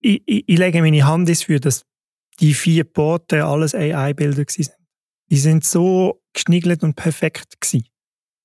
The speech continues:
Da ist jede Wette, dass das A-I-Bilder sind. Und in der Kommentarspalte, wo ich dann, äh, wo ich jetzt spasseshalber gar nicht mal schnell lesen, ah, die sehen ja super aus und schau mal, wie gut sich die gehalten haben jetzt für ihr Alter. Da sage ich, hey, sorry Leute, aber das sind A I, das sind gar keine Fotos von denen.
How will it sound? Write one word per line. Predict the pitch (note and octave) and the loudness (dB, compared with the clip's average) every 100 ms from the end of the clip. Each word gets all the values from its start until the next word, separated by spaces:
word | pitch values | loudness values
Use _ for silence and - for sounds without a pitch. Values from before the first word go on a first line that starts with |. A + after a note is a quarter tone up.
| _ - | _ -2
Da | |
ist | D3+ F3 | 0 2
jede | F3+ F3+ | 0 0
Wette, | F3+ - | -2 -2
dass | D#3+ | -4
das | - D3 | -2 -4
A-I-Bilder | - D3 C#3 C#3+ D3+ D3 | -2 0 0 0 0 -2
sind. | D3+ - - _ _ - | -4 -8 -16 _ _ 0
Und | D#3 | 2
in | |
der | D3+ | 2
Kommentarspalte, | - D#3+ D#3+ F3+ G#3 - G#3 G#3+ - | 0 0 0 0 -4 -2 -4 -2 -2
wo | E3 | 2
ich | D#3 | 4
dann, | D3+ D3+ | 4 4
äh, | D3 C3+ - _ _ | 2 0 -8 _ _
wo | E3 D3+ | 0 2
ich | |
jetzt | C#3+ C3+ - | 2 0 -4
spasseshalber | D3 D3+ - D3 C#3+ | -6 -6 -6 -2 0
gar | C#3 C#3 | 2 0
nicht | - | 0
mal | C#3+ - | -2 -2
schnell | D3 C#3 | -2 0
lesen, | C#3+ D3 E3+ D#3 - _ _ - | 0 0 -2 -4 -8 _ _ -4
ah, | F3+ E3+ | 0 0
die | D3+ D#3+ | 0 -2
sehen | - E3+ D#3 | 0 2 2
ja | D#3 | 2
super | D3+ F#3 - - E3+ | 2 0 -2 -2 0
aus | E3+ F3 F3 E3 | 2 2 2 2
und | D3+ | 2
schau | D#3 E3 | 2 0
mal, | E3 D#3+ | 2 2
wie | D#3+ | 0
gut | E3+ D#3+ - | 0 0 0
sich | D#3 | -4
die | - D#3 | -4 -6
gehalten | - E3 E3+ - E3 | -4 -4 -4 -2 0
haben | D#3+ D#3 | 2 2
jetzt | D#3 - | 0 0
für | D#3 | 0
ihr | D#3 D3+ C#3+ | 0 -2 -2
Alter. | D3+ E3 E3 - C3+ - _ - | -2 0 -2 -4 -6 -6 _ -2
Da | D3 | 0
sage | |
ich, | D3 | 2
hey, | D3+ | 2
sorry | D3+ E3+ F#3+ | 2 0 2
Leute, | F3+ D#3 D3 | 0 -2 -2
aber | C#3+ | -2
das | E3 | -2
sind | G3+ G3 | -2 -2
A | F3 E3 - C#3+ G#3+ | -2 -2 -2 -2 -2
I, | - | -4
das | - | -4
sind | E3 | -2
gar | E3+ | -2
keine | - D#3 | -2 -4
Fotos | F3+ - G#3 F#3 - | -4 -6 -2 -2 -2
von | F3+ | -2
denen. | F#3 C3+ | 0 0